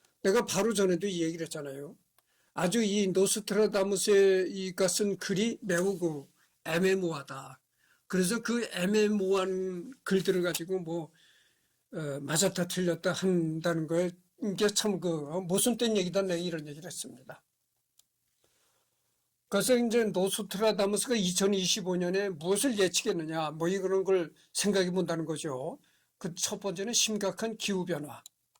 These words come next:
아, 해석자들에 따르면 노스트라다무스는 이천이십오 년에 심각한 기후변화가 일어날 것이라고 예측했습니다. 어, 혼합과 계절과 상승하는 물을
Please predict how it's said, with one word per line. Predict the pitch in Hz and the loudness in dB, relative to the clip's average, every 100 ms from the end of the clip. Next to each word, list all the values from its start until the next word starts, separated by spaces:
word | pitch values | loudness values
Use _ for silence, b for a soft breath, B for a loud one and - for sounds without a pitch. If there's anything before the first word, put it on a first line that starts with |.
| _ _ _ - | _ _ _ -16
아, | 151 131 113 _ _ _ b b b b b b b b b - | -12 -12 -16 _ _ _ b b b b b b b b b -4
해석자들에 | 180 196 220 240 190 214 208 | 0 0 0 0 2 0 0
따르면 | 214 202 208 180 | 0 0 0 0
노스트라다무스는 | 175 - - 175 170 175 165 180 | -2 -2 -2 -2 0 -2 -2 -2
이천이십오 | 175 180 180 196 202 190 170 180 175 | 0 0 0 -2 -4 -4 -2 -2 -2
년에 | 165 165 | -4 -2
심각한 | - 208 190 180 208 208 | -2 0 -2 0 0 0
기후변화가 | - 190 175 170 160 175 170 | 0 -2 0 -2 0 0 0
일어날 | 196 180 180 175 | 0 0 0 -2
것이라고 | 175 170 175 165 202 | -6 -4 0 0 0
예측했습니다. | 190 175 214 - 214 185 165 - _ _ _ _ _ _ _ _ _ _ _ _ _ _ _ _ _ _ _ _ | 0 -2 -2 -2 -2 0 0 -2 _ _ _ _ _ _ _ _ _ _ _ _ _ _ _ _ _ _ _ _
어, | 214 147 147 143 143 143 143 139 165 - - | -16 -12 -12 -14 -14 -16 -16 -18 -18 -16 0
혼합과 | 196 202 190 - 202 190 | 4 4 2 2 2 2
계절과 | 185 180 175 175 170 156 175 | 0 2 2 2 0 -6 -4
상승하는 | - 208 190 190 196 208 202 165 | -4 -2 0 2 2 2 0 -2
물을 | 165 185 214 | -2 0 -2